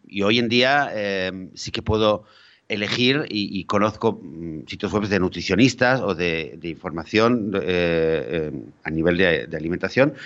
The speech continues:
donde puedes ver información sobre la soja y ver realmente qué es lo que hace la soja. Entonces,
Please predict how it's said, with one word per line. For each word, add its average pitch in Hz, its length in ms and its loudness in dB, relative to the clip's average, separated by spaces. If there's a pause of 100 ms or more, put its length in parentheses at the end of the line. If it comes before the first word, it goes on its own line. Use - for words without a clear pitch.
(100)
donde 98 160 0
puedes 107 300 2
ver 101 260 2
información 92 460 -2
sobre 104 160 -2
la 98 80 2
soja 117 320 0
y 104 220 -4
ver 101 240 0
realmente 117 580 -2 (480)
qué 120 160 -2
es 117 80 -2
lo 123 80 -2
que 120 80 -4
hace 107 160 -2
la 90 80 2
soja. 90 320 0
Entonces, 90 480 -8